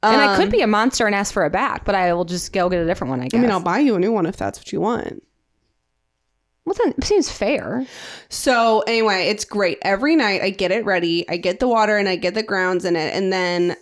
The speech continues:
Speaker 2: all you have to do in the morning is press a button, or you can set a timer. So, like, then you walk downstairs and you have, like, freshly brewed cro-, coffee,
Speaker 1: Yeah.
Speaker 2: like, the smell of it. And it's amazing. And then you just pour it in your cup, and that, it's so
Speaker 1: Yeah.
Speaker 2: easy and it tastes so much. I, I don't like the Breville at all.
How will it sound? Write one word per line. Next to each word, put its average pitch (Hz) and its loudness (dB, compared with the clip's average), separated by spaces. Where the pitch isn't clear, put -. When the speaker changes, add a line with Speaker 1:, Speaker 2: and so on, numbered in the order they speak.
Speaker 2:
all 190 2
you 202 4
have 240 0
to - -12
do 254 0
in 254 4
the 240 2
morning 202 2
is 180 -2
press 196 -6
a - -16
button, 180 0
or 196 0
you 320 4
can 359 0
set 302 0
a 214 -2
timer. 170 -2
So, 208 -4
like, 196 -2
then 220 0
you 269 4
walk 185 2
downstairs 202 0
and 202 2
you 185 4
have, 185 2
like, 175 -2
freshly 226 0
brewed 190 -2
cro-, - -2
coffee, 208 0
Speaker 1:
Yeah. 254 4
Speaker 2:
like, 220 0
the 208 0
smell 226 2
of 226 0
it. 226 2
And 240 0
it's 262 0
amazing. 330 4
And 214 2
then 233 2
you 247 0
just 262 -4
pour 254 4
it 302 4
in 302 6
your 302 2
cup, 330 0
and 214 0
that, 220 0
it's 233 -4
so 247 2
Speaker 1:
Yeah. 247 4
Speaker 2:
easy 220 0
and 220 0
it 226 -4
tastes 262 0
so 226 0
much. 269 -2
I, 277 4
I 277 4
don't 196 -2
like 175 -4
the 208 -6
Breville 170 0
at 151 0
all. 156 -2